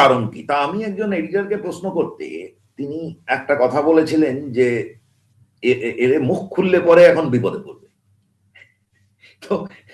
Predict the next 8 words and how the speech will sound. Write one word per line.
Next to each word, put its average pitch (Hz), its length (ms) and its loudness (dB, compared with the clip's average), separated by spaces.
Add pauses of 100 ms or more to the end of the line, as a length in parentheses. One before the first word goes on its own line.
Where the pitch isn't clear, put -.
(380)
এখন 131 180 0 (420)
দূরে 165 240 8
আছে, 165 220 6
ভালোই 147 360 2
করছে, 175 280 -4
একটা 175 180 0 (120)
নিউনেস 196 500 -2
নিয়ে 175 220 -4